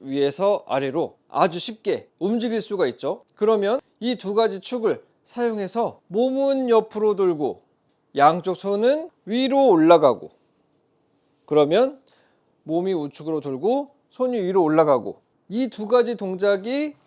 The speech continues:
동시에 됐을 때 대각선의 스윙 궤도가 나오는 거거든요. 요런 식으로. 자, 여기서 여러분들이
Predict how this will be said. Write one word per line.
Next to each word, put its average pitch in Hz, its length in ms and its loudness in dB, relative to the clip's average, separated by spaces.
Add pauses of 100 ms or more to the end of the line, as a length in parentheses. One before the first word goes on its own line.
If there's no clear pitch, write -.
(300)
동시에 262 520 -2
됐을 190 320 -8
때 185 380 -4 (760)
대각선의 170 800 -2 (1200)
스윙 269 340 0
궤도가 175 400 0
나오는 135 320 -2
거거든요. 110 640 -8 (440)
요런 135 220 -2
식으로. 107 460 -6 (380)
자, 170 200 -2
여기서 156 500 -2 (220)
여러분들이 180 760 -2